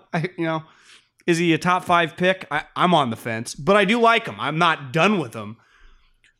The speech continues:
You and I both noticed, and we had talked about, Robert Saleh refused to name him the head co-, uh,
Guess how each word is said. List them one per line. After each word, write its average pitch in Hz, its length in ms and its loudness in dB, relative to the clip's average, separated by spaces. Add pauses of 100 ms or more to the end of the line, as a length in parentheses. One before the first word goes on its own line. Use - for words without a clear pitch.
(120)
You 208 200 4
and 214 80 4
I 196 140 4
both 160 280 2
noticed, 131 380 0
and 127 100 -6
we 139 80 0
had 135 120 0
talked 131 320 -4
about, 110 400 -4 (760)
Robert 170 320 2
Saleh 147 520 0
refused 151 880 0
to 135 100 -6
name 123 260 -4
him 117 160 -6
the 110 60 -8
head 120 280 -8
co-, 147 240 -12
uh, 117 260 -6